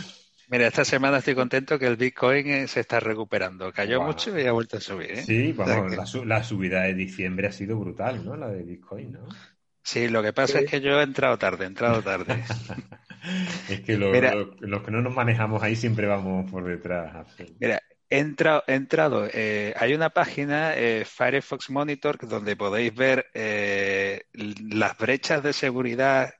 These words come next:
Speaker 1: que hay registradas, ¿vale? Y yo he entrado con uno de mis correos. Yo tengo mi correo bueno y el correo que uso para todas las app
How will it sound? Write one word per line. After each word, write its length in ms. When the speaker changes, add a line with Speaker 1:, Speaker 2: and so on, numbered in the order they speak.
Speaker 1:
que 140
hay 120
registradas, 880
¿vale? 280
Y 80
yo 100
he 60
entrado 280
con 160
uno 200
de 100
mis 140
correos. 320
Yo 100
tengo 420
mi 140
correo 420
bueno 380
y 80
el 160
correo 460
que 160
uso 380
para 240
todas 260
las 200
app 180